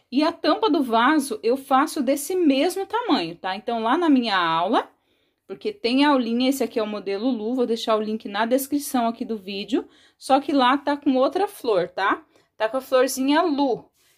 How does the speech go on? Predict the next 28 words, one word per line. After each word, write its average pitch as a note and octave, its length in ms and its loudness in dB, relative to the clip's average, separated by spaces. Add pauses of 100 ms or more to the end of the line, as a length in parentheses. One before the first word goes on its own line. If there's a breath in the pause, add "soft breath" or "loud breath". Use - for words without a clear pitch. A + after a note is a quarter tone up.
E C#4 120 -4
aqui, C#4+ 400 2
gente, C#4+ 420 -2
ó, B3+ 80 6
eu A#3 120 4
comecei C4+ 640 -2
com D4+ 220 -4
três C4+ 580 0
pontos, A#3 640 -4
tá? G#3 240 2
Mas B3 180 0
se - 80 -10
você C#4+ 260 -4
quiser, A#3+ 300 -2
você C4+ 120 -6
pode C4 280 0
começar B3+ 560 -2 (520 soft breath)
com F4 220 -4
quatro D4 460 0
pontinhos C4+ 540 -6
aqui, C#4+ 240 -8
igual A#3+ 340 4
eu C4+ 60 -4
ensino C#4 320 -8
lá B3+ 100 0
na D#4+ 260 2
aula, D#3 320 -2
certo? A#3 540 -4